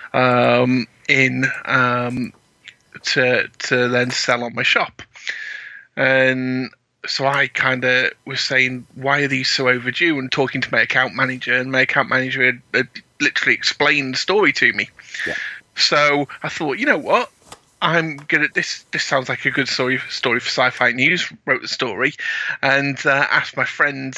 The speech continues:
Speaker 1: if he minded reading over it because it was one of the first things I'd ever wrote. And he said, Not a problem, but I'd advise you to, um, email my friend who you've met because, um, his forte is entertainment news.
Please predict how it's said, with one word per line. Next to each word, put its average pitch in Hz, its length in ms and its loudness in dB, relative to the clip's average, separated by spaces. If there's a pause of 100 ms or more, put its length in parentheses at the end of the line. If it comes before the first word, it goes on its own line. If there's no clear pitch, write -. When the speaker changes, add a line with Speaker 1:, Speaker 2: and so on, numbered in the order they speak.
(140)
Speaker 1:
if 135 200 -4
he 143 80 -6
minded 135 580 0 (200)
reading 135 340 0
over 180 280 0
it - 100 -2
because 131 300 -4
it - 80 0
was - 160 -10
one 123 100 -2
of 117 40 -6
the 123 80 -6
first 117 300 0
things 120 260 -2
I'd 120 60 -4
ever 117 180 -8
wrote. 165 280 -2 (800)
And 127 680 2 (220)
he - 80 -12
said, 135 240 -2
Not 226 160 0
a - 40 -10
problem, 139 540 -4
but 147 240 2
I'd 139 160 2
advise 151 480 2
you 131 120 -6
to, 131 580 0 (600)
um, 123 580 2
email 139 320 0
my 123 140 -2
friend 185 340 -2
who 135 100 -2
you've 123 240 -2
met 165 220 0 (640)
because, - 560 0 (800)
um, 123 560 0
his 139 320 0
forte 127 560 -2
is 127 320 0
entertainment 120 560 -2
news. 123 340 -6